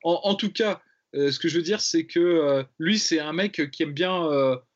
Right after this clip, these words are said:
tout de suite montrer que, que c'est lui qui domine. Mais de l'autre côté, euh, Ngannou, euh, fonctionne beaucoup aussi sur le facteur psychologique,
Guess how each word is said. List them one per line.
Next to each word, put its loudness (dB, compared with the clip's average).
tout -2
de -10
suite -2
montrer 0
que, -2
que -4
c'est -6
lui -4
qui -8
domine. 0
Mais 0
de 4
l'autre -4
côté, -2
euh, 4
Ngannou, -2
euh, -6
fonctionne -2
beaucoup -2
aussi 0
sur -2
le 2
facteur -4
psychologique, -2